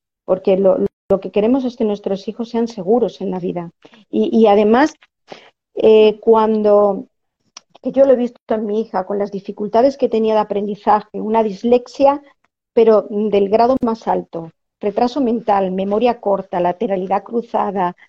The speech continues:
Asperger. Si a ella yo le hubiera pegado porque no podía aprender, imagínate la impotencia. Y lo hacen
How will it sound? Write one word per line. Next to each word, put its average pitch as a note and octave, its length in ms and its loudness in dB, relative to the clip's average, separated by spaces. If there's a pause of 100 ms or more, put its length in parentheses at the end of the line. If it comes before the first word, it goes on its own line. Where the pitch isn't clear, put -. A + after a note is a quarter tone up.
Asperger. G3 680 -4 (580)
Si B3 360 2
a A#3+ 140 6
ella C4+ 500 2 (360)
yo A#3 240 -2
le E4+ 100 4
hubiera D#4 320 0
pegado A3+ 480 2
porque G3+ 280 -8
no B3+ 300 -4
podía B3+ 340 -2
aprender, G#3 480 -6
imagínate C4 920 -8
la A3+ 180 -4
impotencia. G3 880 -10 (320)
Y D4+ 160 2
lo B3 160 6
hacen G3 500 -2